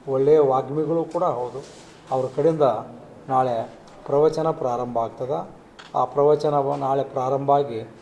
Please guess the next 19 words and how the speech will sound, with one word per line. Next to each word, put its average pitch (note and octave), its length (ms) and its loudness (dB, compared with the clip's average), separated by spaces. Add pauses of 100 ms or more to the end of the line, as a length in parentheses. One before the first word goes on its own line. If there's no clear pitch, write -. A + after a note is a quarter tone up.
(300)
ಅದು C#3 180 0
ಮುಕ್ತಾಯ D3+ 460 0
ಯಾವಾಗ C#3+ 220 6
ಆಗ್ತದೆ A#2+ 340 -6
ಅಂತಂದ್ರೆ A#2 580 -8 (600)
ಅದು C3+ 340 2
ನಮ್ಮ B2+ 500 -6 (340)
ಜಾತ್ರಾ C3+ 340 0
ಮಹೋತ್ಸವ C3+ 540 -2
ಪ್ರಾರಂಭವಾಗುವ B2 960 -4 (360)
ಒಂದು C3+ 260 -6
ದಿನ D#3 160 0
ಪೂರ್ವದಲ್ಲಿ C#3+ 640 0 (480)
ಅದು A#2+ 380 -4 (200)
ಮುಕ್ತಾಯ B2+ 380 -4
ಆಗ್ತದೆ, A#2+ 540 -4 (400)
ಹನ್ನೊಂದನೇ C3 380 -4
ತಾರೀಕು A2+ 420 -8
ಅಂತಕ್ಕಂಥದ್ದು. A2 680 -14